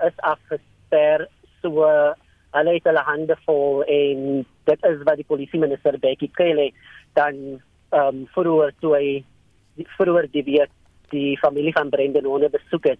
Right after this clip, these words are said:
toe het hy gesê, ehm, hy sal ook sorg dat polisie, ehm, by die hof of op die dorp is, sodat, ehm, die situasie e-, of enige moontlikhede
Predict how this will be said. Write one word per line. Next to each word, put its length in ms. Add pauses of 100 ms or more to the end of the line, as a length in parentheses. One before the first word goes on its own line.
toe 120
het 120
hy 100
gesê, 540 (400)
ehm, 600 (260)
hy 260
sal 180
ook 180 (100)
sorg 340 (180)
dat 220 (1000)
polisie, 1000 (560)
ehm, 340
by 140
die 180
hof 300 (240)
of 280
op 160
die 120
dorp 300 (100)
is, 140 (360)
sodat, 420 (540)
ehm, 220
die 100
situasie 720
e-, 180
of 220
enige 280
moontlikhede 880